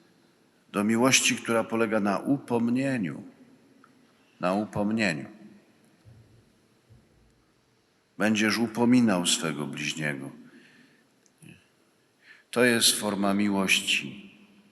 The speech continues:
Hodować w sobie nienawiść? Nie. Chcieć się mścić? Nie. Doświadczyłeś zła? Idź upomnij go. Idź go upomnij. Dlaczego?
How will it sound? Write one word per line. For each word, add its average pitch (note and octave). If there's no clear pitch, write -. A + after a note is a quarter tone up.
Hodować A#2
w -
sobie G#2+
nienawiść? G#2
Nie. F2
Chcieć -
się A#2
mścić? G#2+
Nie. G2
Doświadczyłeś G#2
zła? G2
Idź A#2
upomnij A2+
go. E2
Idź A#2+
go A#2
upomnij. G2
Dlaczego? G#2